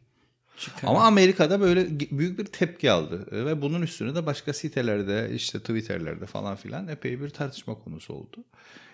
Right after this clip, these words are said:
Speaker 2: Neyse yani böyle de bir anekdot atmış olay-, e, atmış olayım. Şimdi tabii sosyal medyadan bahsederken, e, her şey artık,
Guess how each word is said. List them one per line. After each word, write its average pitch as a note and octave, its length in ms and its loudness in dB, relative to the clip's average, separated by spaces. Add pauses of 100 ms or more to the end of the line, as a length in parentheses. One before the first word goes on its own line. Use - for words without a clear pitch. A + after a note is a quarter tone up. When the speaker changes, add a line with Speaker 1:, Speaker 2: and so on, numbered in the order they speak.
(140)
Speaker 2:
Neyse C4 220 0
yani F3+ 220 4
böyle F#3+ 220 6
de F#3+ 100 4
bir F#3 260 2
anekdot E3 380 0
atmış G#2+ 280 -8
olay-, F2 360 -4
e, A#2 120 -4
atmış A2 500 -8
olayım. A2 320 -6 (1160)
Şimdi G#2+ 180 -2
tabii B2+ 200 4
sosyal B2 380 6
medyadan A#2+ 460 4
bahsederken, B2 800 0 (120)
e, G2+ 380 2
her A#2+ 200 2
şey F2+ 320 0
artık, F2 520 -8